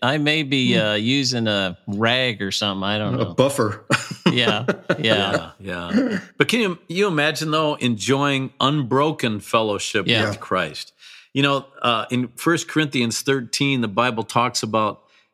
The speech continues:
Speaker 3: "Now we see through a glass darkly." You know, we don't understand things. We can't even really fully grasp how beautiful heaven will be. But then it says, "We will understand it, for we, we will be face to face. We'll be face to face with the Lord,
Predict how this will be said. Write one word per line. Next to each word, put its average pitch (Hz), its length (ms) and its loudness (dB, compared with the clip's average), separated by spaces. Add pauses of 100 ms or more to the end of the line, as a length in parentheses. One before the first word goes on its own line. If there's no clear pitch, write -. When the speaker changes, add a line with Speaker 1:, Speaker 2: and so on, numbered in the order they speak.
(220)
Speaker 3:
"Now 151 600 2
we 127 220 0
see 151 440 0
through 127 400 0
a 107 40 0
glass 110 600 0
darkly." 113 560 -2
You 90 120 -4
know, 101 140 -2
we 110 220 -2
don't 127 560 -2
understand 110 1040 0
things. 92 260 -6
We 101 120 -8
can't 123 240 0
even 107 260 -4 (480)
really 131 500 2
fully 156 520 0
grasp 87 580 -4
how 98 120 -2
beautiful 101 440 -4
heaven 98 320 -2 (320)
will 98 140 -10
be. 107 180 -4
But 95 200 -10
then 143 120 -2
it 170 80 -6
says, 127 460 -2 (440)
"We 117 120 0
will 104 340 -2
understand 117 640 -2
it, 98 80 -10
for 98 160 -6
we, 98 220 -4
we 101 180 -8
will 92 140 -8
be 92 180 -8
face 120 520 -2
to 92 120 -8
face. - 560 -6
We'll 90 80 -10
be 104 100 -6
face 139 460 -4
to 117 120 -8
face 117 440 -4
with 90 120 -8
the 92 80 -6
Lord, 92 460 -2